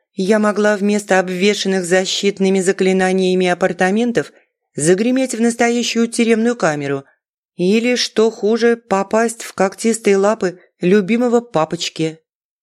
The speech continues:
На вопрос, почему Хвост раньше всё это не рассказал,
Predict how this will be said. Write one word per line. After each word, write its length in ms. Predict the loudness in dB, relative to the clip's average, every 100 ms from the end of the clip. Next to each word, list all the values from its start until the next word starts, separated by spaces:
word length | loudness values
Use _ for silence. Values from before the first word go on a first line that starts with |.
| _ _ -2
На 180 | 0 2
вопрос, 480 | 0 0 0 0
почему 440 | 0 -2 0 0 0
Хвост 460 | 0 0 2 0 0
раньше 460 | 2 0 -2 -2
всё 220 | 0 2
это 160 | 2 2
не 140 | 0
рассказал, 720 | 0 -2 0 0 2 0 -2